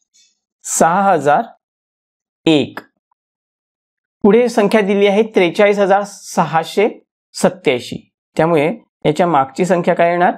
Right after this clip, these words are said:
त्रेचाळीस हजार सहाशे शहाऐंशी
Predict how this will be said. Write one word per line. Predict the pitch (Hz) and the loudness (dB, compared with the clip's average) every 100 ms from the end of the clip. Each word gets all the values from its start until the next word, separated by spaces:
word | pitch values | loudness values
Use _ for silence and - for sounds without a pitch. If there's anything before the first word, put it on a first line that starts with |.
| - _ _ _ _ _ _ _ - | -8 _ _ _ _ _ _ _ -2
त्रेचाळीस | 160 156 175 196 196 | 0 0 0 0 0
हजार | 151 143 185 - _ _ _ | 2 2 0 -8 _ _ _
सहाशे | - - 147 143 143 - 165 302 - _ _ _ _ | -12 -2 -2 0 -2 0 -2 -2 -8 _ _ _ _
शहाऐंशी | - - 180 127 151 170 - 135 226 | -12 -2 -2 0 -2 -2 -4 -4 -4